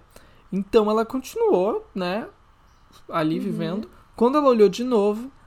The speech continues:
Speaker 1: a porta tava meio aberta e ela viu o vulto daquela mulher do sonho dela com a mão estendida,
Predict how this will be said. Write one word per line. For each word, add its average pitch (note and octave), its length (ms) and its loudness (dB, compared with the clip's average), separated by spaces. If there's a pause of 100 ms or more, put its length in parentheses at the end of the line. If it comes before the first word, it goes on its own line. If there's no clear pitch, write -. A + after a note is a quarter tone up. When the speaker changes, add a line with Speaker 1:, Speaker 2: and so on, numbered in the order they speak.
(200)
Speaker 1:
a D#4 160 2
porta F3+ 640 2
tava E3+ 300 -2
meio E3 220 -4
aberta F3 540 -2
e G#3 40 2
ela G3+ 180 0
viu F3+ 220 0
o A3 80 -2
vulto G3+ 580 0
daquela F3+ 380 -4
mulher E3+ 360 -2
do E3 140 -10
sonho E3 300 -8
dela D#3 320 -2
com D#3 140 -8
a F3 40 -2
mão D#3+ 220 -4
estendida, F3 680 -4